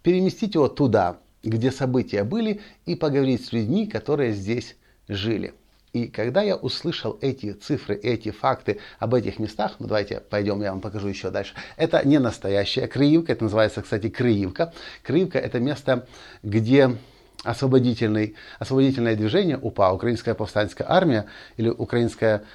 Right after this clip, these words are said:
повстанческая армия вынуждена была прятаться в лесах, делать такие подземные себе, эм,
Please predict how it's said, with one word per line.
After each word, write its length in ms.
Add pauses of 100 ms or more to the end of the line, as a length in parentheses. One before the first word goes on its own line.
(140)
повстанческая 720
армия 460 (380)
вынуждена 640
была 320 (220)
прятаться 480
в 40
лесах, 440 (140)
делать 280
такие 260
подземные 600
себе, 400 (500)
эм, 600